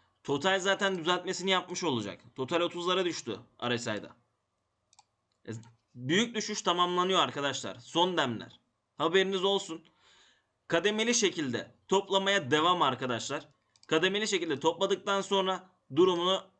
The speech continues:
izleyeceğiz. Buradan alınan, şu an alınan hiçbir coin arkadaşlar zarar ettirmeyecektir. Doge bile alsanız zarar etmeyeceksinizdir. Hatta gelin Doge'a da bakalım. Şimdi Doge'a baktığımızda Doge nerede?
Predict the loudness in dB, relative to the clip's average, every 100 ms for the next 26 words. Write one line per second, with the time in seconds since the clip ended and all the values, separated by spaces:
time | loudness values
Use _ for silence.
0 | _ 0 0 4 2 4 2 -2 _ _
1 | _ _ _ _ _ _ _ _ _ _
2 | _ _ -8 4 6 6 4 2 -2 2
3 | 2 2 0 -2 -10 _ -18 -10 0 0
4 | 0 0 0 2 0 -2 -4 -4 -2 -2
5 | -4 -2 0 2 2 0 0 -2 0 2
6 | 4 2 0 0 -2 0 -2 -2 -10 -4
7 | 2 2 2 2 2 2 -2 -4 0 2
8 | 2 2 0 -2 -2 -2 -6 0 0 0
9 | 0 0 2 0 0 0 2 2 2 0
10 | -6 -8 -14 _ -8 0 2 4 2 0
11 | 0 -2 -2 -2 -2 0 0 0 0 0
12 | -2 -6